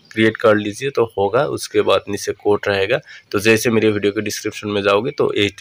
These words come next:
A to Z ऐसा ही आएगा। आने के बाद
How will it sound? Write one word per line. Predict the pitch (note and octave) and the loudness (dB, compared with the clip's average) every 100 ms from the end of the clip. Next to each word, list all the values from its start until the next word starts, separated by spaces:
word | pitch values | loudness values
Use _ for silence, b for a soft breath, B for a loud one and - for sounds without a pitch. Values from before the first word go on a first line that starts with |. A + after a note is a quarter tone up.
| - | -4
A | A2 A2 G#2+ | -2 0 -2
to | - G#2+ | -4 -2
Z | C3 - | 0 0
ऐसा | G#2 F#2 G2+ | -2 0 -2
ही | A2+ - | -2 -4
आएगा। | G2 G2 - - _ B B B B B B | -8 -12 -16 -20 _ B B B B B B
आने | B2 D3+ D#3+ | 4 4 4
के | E3+ | 4
बाद | C#3 - A2 A2 C#3 | 2 4 6 8 6